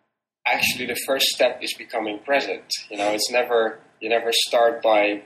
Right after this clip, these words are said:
going somewhere else. It's first about becoming present, and then from there, becoming aware of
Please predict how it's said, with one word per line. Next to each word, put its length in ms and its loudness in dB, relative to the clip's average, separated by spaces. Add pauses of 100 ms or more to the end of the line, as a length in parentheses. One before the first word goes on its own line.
(160)
going 240 2
somewhere 380 -2
else. 260 2
It's 300 -8
first 260 -2
about 500 -6
becoming 380 -10
present, 460 -2 (840)
and 80 -12
then 180 -2
from 240 -4
there, 280 6
becoming 340 -4
aware 400 0
of 40 -14